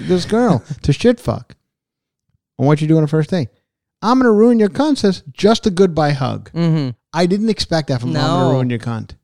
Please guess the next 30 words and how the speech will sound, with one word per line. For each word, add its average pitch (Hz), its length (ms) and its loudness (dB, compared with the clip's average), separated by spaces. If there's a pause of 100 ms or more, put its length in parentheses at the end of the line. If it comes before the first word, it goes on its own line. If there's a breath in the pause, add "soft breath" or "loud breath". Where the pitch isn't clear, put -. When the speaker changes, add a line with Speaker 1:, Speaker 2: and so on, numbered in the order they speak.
(160)
Speaker 2:
More 175 300 2
Speaker 1:
You 220 40 4
know - 60 4
Speaker 2:
of - 80 4
Speaker 1:
what 175 60 2
Speaker 2:
a 180 40 4
Speaker 1:
I - 40 4
mean? 175 40 2
Speaker 2:
gentleman 175 460 4
than 151 120 -2
I 151 140 -4
thought, 170 300 -2
yeah. 196 80 2
Speaker 1:
Actually, 254 420 0
that 190 220 -2 (100)
really, 202 640 2
but 185 120 2
that's 226 280 0
one 180 260 0
of 214 80 0
those 226 200 2
things. 240 260 0
Don't 151 240 0
judge 165 200 0
a 170 60 2
book 170 220 -2
by 175 140 2
its 170 100 -4
cover. 185 340 -2
Speaker 2:
Mm-hmm. 147 300 -6